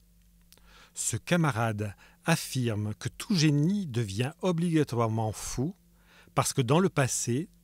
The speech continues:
tous les génies sont devenus fous. Je n'ai pas pu lui faire admettre qu'il y avait déjà eu dans le passé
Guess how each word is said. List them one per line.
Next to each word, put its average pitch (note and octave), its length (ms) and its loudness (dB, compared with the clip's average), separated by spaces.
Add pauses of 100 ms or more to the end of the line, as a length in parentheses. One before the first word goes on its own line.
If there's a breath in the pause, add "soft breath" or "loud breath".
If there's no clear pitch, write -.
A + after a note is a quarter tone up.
(120)
tous A#3 200 2
les G3+ 100 6
génies D3+ 320 4
sont - 180 0
devenus B2 380 2
fous. - 260 -12 (1120 soft breath)
Je G2 160 0
n'ai B2 160 0 (140)
pas A#3 160 2
pu - 300 0
lui C#3+ 160 2
faire B2+ 260 0
admettre C3+ 600 2 (260 loud breath)
qu'il C#3+ 160 0
y C#3 120 6
avait B2 220 2
déjà E3+ 520 6
eu C3+ 200 4
dans D#3+ 200 6
le E3+ 120 6
passé D#3+ 580 0